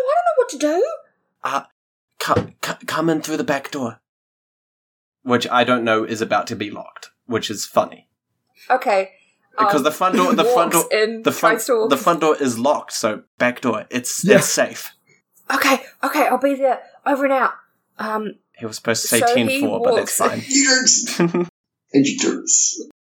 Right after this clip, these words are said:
Speaker 2: You might see, you might see a half wolf, ha-, uh, like a wolf boy cop when you lock the door, which is gonna be funny.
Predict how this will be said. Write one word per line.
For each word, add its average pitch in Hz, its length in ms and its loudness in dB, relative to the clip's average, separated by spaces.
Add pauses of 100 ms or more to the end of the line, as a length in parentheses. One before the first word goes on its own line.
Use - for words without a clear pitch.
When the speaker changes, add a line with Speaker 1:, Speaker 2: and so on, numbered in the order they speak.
(140)
Speaker 2:
You 147 140 0
might 180 180 2
see, 165 280 0
you 135 180 2
might 165 240 0
see 160 260 0
a 127 160 0
half 127 460 -2
wolf, 113 300 -2
ha-, 120 380 -2
uh, 131 140 0
like 123 180 0
a 120 100 4
wolf 117 380 -2
boy 113 400 -2 (120)
cop - 380 -2
when 123 200 -2
you 113 100 -4
lock 113 240 -4
the 113 100 -4
door, 101 240 -8
which 90 140 -8
is 107 80 -8
gonna 120 160 -2
be 85 100 -6
funny. - 520 -4